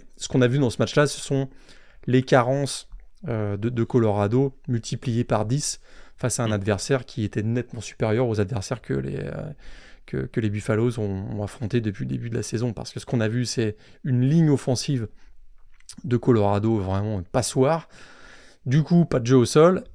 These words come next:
Speaker 1: Du coup, grosse pression sur Shedeur Sanders. Et comme le backfield défensif de, <laughs> des, des Buffaloes est aussi un des, un des secteurs problématiques, face à une équipe comme Oregon, <laughs> bah,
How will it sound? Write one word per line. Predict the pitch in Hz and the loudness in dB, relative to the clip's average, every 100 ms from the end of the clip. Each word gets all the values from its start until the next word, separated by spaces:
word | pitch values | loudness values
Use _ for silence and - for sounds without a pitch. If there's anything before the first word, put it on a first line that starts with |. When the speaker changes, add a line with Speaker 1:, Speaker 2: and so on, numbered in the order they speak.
| - | -10
Speaker 1:
Du | 120 151 | -2 0
coup, | 175 190 185 170 | 2 2 4 6
grosse | 143 170 175 | 8 8 6
pression | 180 143 160 | 2 0 -2
sur | 143 131 | -2 -4
Shedeur | - 123 120 104 | 0 0 0 -2
Sanders. | 117 107 147 165 - - | -4 2 2 0 -6 -6
Et | 135 | -4
comme | - 160 151 | 0 0 2
le | 127 | 0
backfield | 117 135 - 135 | 0 -2 -2 0
défensif | 135 139 135 - 156 135 - - - - - - - | 2 2 -2 -2 -2 -4 -8 -14 -14 -14 -16 -10 4
de, | 135 139 139 127 | 6 6 4 8
<laughs> | |
des, | 143 151 139 | 12 12 12
des | 127 | 6
Buffaloes | 135 127 143 135 135 104 | 2 4 6 6 6 2
est | 110 - | 0 4
aussi | 214 196 - 220 202 | 4 4 2 2 4
un | 151 123 120 113 | 4 2 2 0
des, | 110 110 101 117 | 0 0 0 0
un | 143 117 | 0 0
des | |
secteurs | 117 131 - - | -2 -2 -2 -2
problématiques, | - 123 117 110 - 190 - - - - | -2 0 2 0 0 -2 -2 -16 -20 -4
face | 131 - | 0 4
à | |
une | 139 143 | 4 4
équipe | 135 160 | 2 0
comme | 147 131 | 2 2
Oregon, | 156 127 123 160 185 - - | 2 2 4 4 2 -2 -6
<laughs> | - - | -18 -4
bah, | 196 | 0